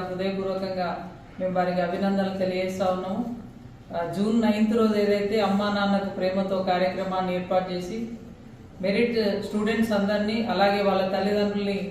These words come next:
మేము సన్మానించడం జరిగింది. ఈరోజు వారిని నేరుగా కలిసి శుభాకాంక్షలు చెప్పడానికి ఇక్కడికి రావడం జరిగింది.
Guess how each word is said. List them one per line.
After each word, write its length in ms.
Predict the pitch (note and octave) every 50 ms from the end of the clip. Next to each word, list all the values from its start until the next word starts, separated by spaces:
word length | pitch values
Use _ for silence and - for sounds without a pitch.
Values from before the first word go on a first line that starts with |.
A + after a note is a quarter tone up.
| - - -
మేము 160 | F#3 F#3 - -
సన్మానించడం 640 | F#3 F3+ F#3+ G3+ G3 G3+ G3+ G3+ G3 G3 G3 G3 F#3+ F#3+ F#3+
జరిగింది. 400 | F#3 F#3 F#3+ F#3+ G3 G3 G#3+ A3+ A#3 A3+ - - - - - - - - - - - F#3 F#3+
ఈరోజు 280 | G3+ G#3+ A3+ A3+ A3+ A3+ A3
వారిని 260 | G#3+ G#3 G#3 G#3 G#3 G3+ G3
నేరుగా 300 | G3+ G#3 G#3+ A3 A3 A3 G#3+ G#3+
కలిసి 320 | G3+ G3+ G3 - A3 A3 A3 - - - - -
శుభాకాంక్షలు 680 | G3+ F#3+ G3+ G#3 G3+ G#3 G#3 G#3 G3+ G3 - G#3 G3 - -
చెప్పడానికి 480 | F#3+ - G3+ G3 G3 G3 G3 G3 F#3+ F#3
ఇక్కడికి 260 | F#3 F#3 F3+ F3 F3+ F3
రావడం 280 | F3 F3+ F#3 F#3+ F#3 F#3+ F#3
జరిగింది. 360 | F#3 F3+ F3+ F#3 F#3+ G3+ A3+